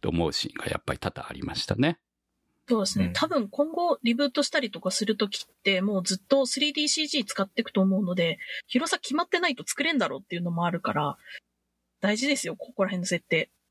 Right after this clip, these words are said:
Speaker 1: うん。まあ、改めて設定を起こされたっていうことでしょうからね、やっぱりね。そういうところが、
Speaker 2: うん。
Speaker 1: こう、プラスに今後なっていくのかなっていうところはあるとは思いますけれども。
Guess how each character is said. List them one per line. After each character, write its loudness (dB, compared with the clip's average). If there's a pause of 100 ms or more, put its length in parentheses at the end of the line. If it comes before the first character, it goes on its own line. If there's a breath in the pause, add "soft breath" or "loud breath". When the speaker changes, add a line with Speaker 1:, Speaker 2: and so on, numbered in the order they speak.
Speaker 1:
う 0
ん。 0 (220)
ま 0
あ、 2
改 0
め 0
て -10
設 -4
定 2
を 4
起 -8
こ 4
さ 0
れ -2
た -18
っ -20
て -12
い -8
う -12
こ -18
と -4
で -2
し -2
ょ 0
う -4
か 0
ら 2
ね、 6
や -2
っ -8
ぱ -20 (160)
り 2
ね。 2
そ -2
う -2
い -2
う -4
と 2
こ 2
ろ 2
が、 -4
Speaker 2:
う -
ん。 -4
Speaker 1:
こ -2
う、 -20
プ 2
ラ -2
ス -4
に 0 (380 loud breath)
今 2
後 -4
な -2
っ -12
て -12
い -10
く -8
の -2
か -2
な 0
っ -14
て -4
い 0
う -4
と -2
こ 4
ろ 2
は -2
あ -8
る -14
と -6
は -2
思 0
い 0
ま 0
す -4
け -4
れ -6
ど -4
も。 -4